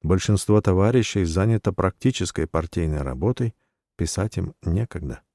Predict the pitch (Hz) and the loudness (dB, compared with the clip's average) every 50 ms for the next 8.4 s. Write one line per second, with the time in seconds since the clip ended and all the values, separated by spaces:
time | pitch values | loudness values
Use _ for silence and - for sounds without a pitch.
0 | _ _ _ _ _ _ _ _ _ _ _ _ _ _ - 95 107 107 87 92 | _ _ _ _ _ _ _ _ _ _ _ _ _ _ 0 2 2 2 4 2
1 | 98 110 107 104 98 95 98 98 - - - 104 95 98 98 98 82 92 95 87 | 2 4 4 2 2 2 2 2 0 2 2 2 4 4 4 2 2 2 2 2
2 | 85 85 85 82 78 78 78 - 117 131 - - 123 123 123 120 110 110 113 113 | 2 2 2 0 0 -2 -2 0 0 0 2 2 2 2 2 2 2 2 2 4
3 | 110 110 110 110 98 98 101 101 98 98 98 - - 90 90 87 85 85 82 85 | 4 4 2 2 2 2 2 2 4 2 0 0 -2 -2 0 0 0 0 0 -2
4 | 87 - _ _ _ _ _ - 78 76 104 131 135 - 131 120 110 110 110 95 | -2 -4 _ _ _ _ _ -6 0 4 4 4 4 4 2 2 2 2 2 2
5 | 82 87 - - 85 87 87 85 - 90 87 - - - - - - - _ _ | 2 -2 -2 0 -2 0 0 -2 -2 -4 -6 -4 -4 -6 -6 -6 -16 -20 _ _
6 | _ _ _ _ _ _ _ _ _ _ _ _ _ _ _ _ _ - - 80 | _ _ _ _ _ _ _ _ _ _ _ _ _ _ _ _ _ -10 -4 0
7 | 92 113 127 - - 135 139 147 - - - 107 101 90 - - 85 78 76 76 | 2 2 2 2 2 2 2 2 0 0 2 2 2 2 0 -2 -2 -2 0 -2
8 | 73 69 67 64 62 - _ | -2 -4 -6 -8 -10 -16 _